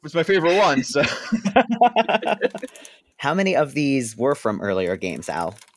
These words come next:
Speaker 1: Um, the fat one, the, the squashed one, the flaming one, the puffy one with,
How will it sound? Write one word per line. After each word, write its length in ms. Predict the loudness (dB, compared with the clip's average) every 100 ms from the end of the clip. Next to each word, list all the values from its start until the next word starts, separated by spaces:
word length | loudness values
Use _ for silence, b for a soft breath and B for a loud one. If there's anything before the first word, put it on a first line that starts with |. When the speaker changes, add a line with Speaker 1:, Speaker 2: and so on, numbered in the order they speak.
| b b -4
Speaker 1:
Um, 220 | -4 -2
the 80 | -4
fat 340 | 0 2 2
one, 300 | 0 0 0
the, 140 | -4 -4
the 120 | -4
squashed 560 | -4 -4 0 0 0 -6
one, 340 | -2 0 -2
the 80 | -6
flaming 580 | -10 -6 -4 -4 -8 -4
one, 300 | -2 -2 -2
the 80 | -8
puffy 460 | -2 -2 -2 -4
one 400 | -4 0 0 -2
with, 100 | -8